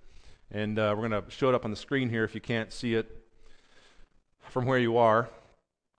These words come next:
This is one of, uh, many, I think. <laughs> I know she has more than just a couple. Uh, many of her trees of life. She said she went through a phase of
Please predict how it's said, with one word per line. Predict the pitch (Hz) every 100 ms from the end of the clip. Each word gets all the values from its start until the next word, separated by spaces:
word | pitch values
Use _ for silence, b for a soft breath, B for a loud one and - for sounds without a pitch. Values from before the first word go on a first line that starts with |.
| _ - _ _ _ _ - _ 135
This | 156
is | 147
one | 123 147
of, | 139 110
uh, | 117 110 101 - - _ _ - - - -
many, | 123 147 120
I | 107
think. | - 113 127 - _ _ _ _
<laughs> | - - - - - -
I |
know | 127 151
she | -
has | 143 135
more | 151 160
than | 151 131 123
just | 120 143
a |
couple. | 135 156 - 117 B B B -
Uh, | 110 98 95 117 117
many | 151 135 151 135
of | 120
her | 123 117 107 -
trees | - 147 139 113
of | 107
life. | 113 120 120
She | 120
said | - 123
she | -
went | 120 113
through | 117
a |
phase | 110 113 110 113
of | 101 95